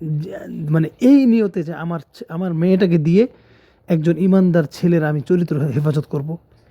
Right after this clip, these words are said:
এই নিয়তে রাত যাপন করা, এই নিয়তে দিন সময় কাটানো, এ-,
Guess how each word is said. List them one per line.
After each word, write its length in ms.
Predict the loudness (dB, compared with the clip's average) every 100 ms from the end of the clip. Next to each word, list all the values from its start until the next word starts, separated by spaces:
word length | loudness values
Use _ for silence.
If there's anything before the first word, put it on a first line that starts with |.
| _ _ 2
এই 220 | 4 6
নিয়তে 360 | 4 0 -2 -4
রাত 180 | -4
যাপন 300 | -4 -6 -8
করা, 200 | -12 -14 -12 -4
এই 160 | 0
নিয়তে 280 | 2 2 0
দিন 180 | -2 -2
সময় 560 | -2 -6 -6 -8 -12 -10
কাটানো, 340 | -10 -8 -10 -12 _ -20 -20 -20 -20 -14
এ-, 80 | -8